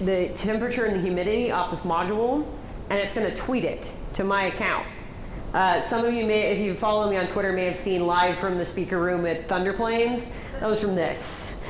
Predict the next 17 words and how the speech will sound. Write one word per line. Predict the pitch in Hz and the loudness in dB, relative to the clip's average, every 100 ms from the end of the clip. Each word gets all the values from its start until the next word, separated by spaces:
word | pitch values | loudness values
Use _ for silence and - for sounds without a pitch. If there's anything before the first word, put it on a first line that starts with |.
| - | -6
I | - | -4
was | 175 | -2
testing | 175 170 - 151 | 0 -2 0 -2
it. | 139 - - - - - - | -2 -4 -8 -10 -8 -8 -2
Um, | 180 190 196 185 170 160 165 147 - - - - - | 2 4 4 4 2 0 -2 -4 -8 -10 -10 -8 -4
so | 202 | 0
I'm | |
gonna | 214 226 | 2 2
do | 226 | 2
is | 208 | 0
I'm | 208 | 2
gonna | 202 185 - 180 - | 0 -2 -4 -8 -2
very | 220 226 247 254 | 2 4 2 0
carefully | - 262 240 - 190 180 190 | -2 0 2 0 0 2 2
walk | 196 185 185 | 2 2 2
over | 202 208 233 | 0 2 2
here | 180 165 170 226 202 | 2 2 2 2 0